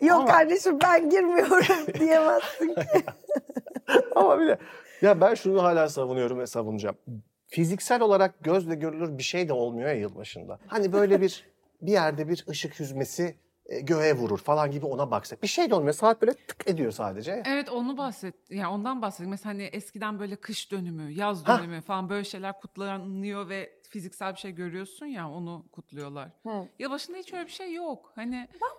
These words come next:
Speaker 1: buna
Speaker 3: hiçbir şey
Speaker 1: katılıyorum ya.
Speaker 3: değişmiyor
Speaker 1: Bence hep
Speaker 3: gibi.
Speaker 1: beraber, yani bir, yani bir şeyi herkesin hep beraber kutlaması fikri bir kere çok güzel. O senenin tamamlanıyor ve yeni yıl, yeni bir yıla hep beraber giriyoruz hissi bence çok güzel. Ya ben hani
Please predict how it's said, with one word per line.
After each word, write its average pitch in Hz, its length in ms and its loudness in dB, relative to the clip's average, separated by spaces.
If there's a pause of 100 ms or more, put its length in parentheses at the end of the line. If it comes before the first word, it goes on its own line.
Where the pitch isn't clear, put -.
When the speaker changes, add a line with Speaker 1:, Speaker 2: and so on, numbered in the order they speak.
Speaker 1:
buna - 240 -4
Speaker 3:
hiçbir - 160 -14
şey 622 140 4
Speaker 1:
katılıyorum 311 220 4
ya. 220 80 0
Speaker 3:
değişmiyor 294 240 2
Speaker 1:
Bence 392 140 -2
hep 415 120 -2
Speaker 3:
gibi. - 80 -12
Speaker 1:
beraber, 381 460 2
yani 240 240 -4
bir, 370 160 4 (120)
yani 233 240 -2
bir 330 120 0
şeyi 403 320 0 (380)
herkesin 349 460 0
hep 349 160 -6
beraber 330 320 0
kutlaması 262 540 -4
fikri 294 300 -6
bir 285 80 -6
kere 202 200 -4
çok - 300 -14
güzel. 165 400 -6
O 247 120 -2
senenin 277 380 -4
tamamlanıyor 269 600 -4
ve 262 60 -6
yeni 254 260 -2
yıl, 262 280 -2 (520)
yeni 262 220 2
bir 285 60 2
yıla 269 240 2
hep 233 240 -4
beraber 247 400 4
giriyoruz 233 520 -4
hissi 233 280 -10
bence 196 280 -4
çok - 260 -16
güzel. 170 200 -4
Ya 196 160 0
ben 240 140 4
hani 240 200 -4